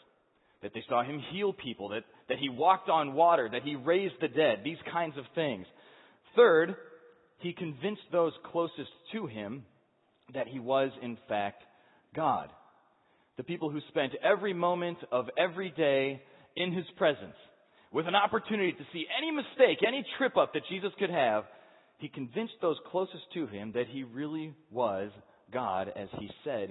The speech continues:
he was. Not only that, but it wasn't just those closest to him.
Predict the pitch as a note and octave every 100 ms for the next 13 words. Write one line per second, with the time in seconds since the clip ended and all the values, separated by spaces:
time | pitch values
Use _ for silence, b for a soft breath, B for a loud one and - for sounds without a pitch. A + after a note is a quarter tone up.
0 | G2 G#2+ D#3+ C3 D#2 - - _ _ b
1 | b b b b b b b - D#3+ E3
2 | C3 A2+ D#3 A2 D3 - - - _ _
3 | _ _ _ - C#3 C3+ E3+ A#2+ F#3 -
4 | B2 - C#3+ A2 - F3 A#2